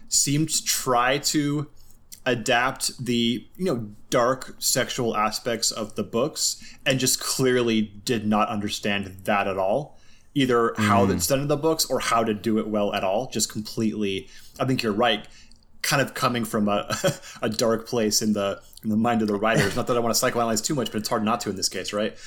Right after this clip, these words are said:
Speaker 1: And there's, there's
Speaker 2: <laughs> Yeah.
Speaker 1: and, and, and just to say, as someone who read all the books,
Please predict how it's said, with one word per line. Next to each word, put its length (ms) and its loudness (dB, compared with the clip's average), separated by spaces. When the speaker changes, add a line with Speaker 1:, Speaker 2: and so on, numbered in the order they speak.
Speaker 1:
And 80 2
there's, 160 10
there's 260 12
Speaker 2:
<laughs> 0 -
Yeah. 200 10
Speaker 1:
and, 340 2
and, 100 -6
and 60 0
just 140 0
to 80 0
say, 180 4
as 220 0
someone 220 -2
who 60 0
read 140 2
all 60 2
the 80 0
books, 560 0